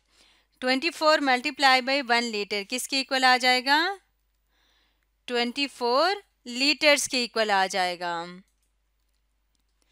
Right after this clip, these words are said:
इसका मतलब ये जो क्यूब है, इसका वॉल्यूम है ट्वेंटी फ़ोर लीटर्स। सॉरी, क्यूब नहीं, ये जो आपके सामने बॉक्स है, इसका वॉल्यूम है ट्वेंटी फ़ोर लीटर्स।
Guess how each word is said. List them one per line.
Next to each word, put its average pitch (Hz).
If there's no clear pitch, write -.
इसका 240
मतलब 247
ये 262
जो 240
क्यूब 311
है, 285
इसका 240
वॉल्यूम 220
है 269
ट्वेंटी 254
फ़ोर 269
लीटर्स। 220
सॉरी, 254
क्यूब 294
नहीं, 277
ये 294
जो 240
आपके 240
सामने 240
बॉक्स 254
है, 269
इसका 294
वॉल्यूम 226
है 262
ट्वेंटी 220
फ़ोर 277
लीटर्स। 220